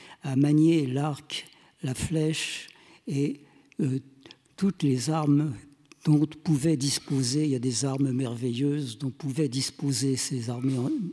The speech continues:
antiquités, ces armées mythiques. Euh,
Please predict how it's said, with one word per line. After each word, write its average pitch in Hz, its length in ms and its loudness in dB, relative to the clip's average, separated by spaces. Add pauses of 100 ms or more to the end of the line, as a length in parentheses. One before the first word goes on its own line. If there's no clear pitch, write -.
(160)
antiquités, 135 720 -4
ces 123 300 -6
armées 123 280 -2
mythiques. 123 680 -4 (1500)
Euh, 127 260 -4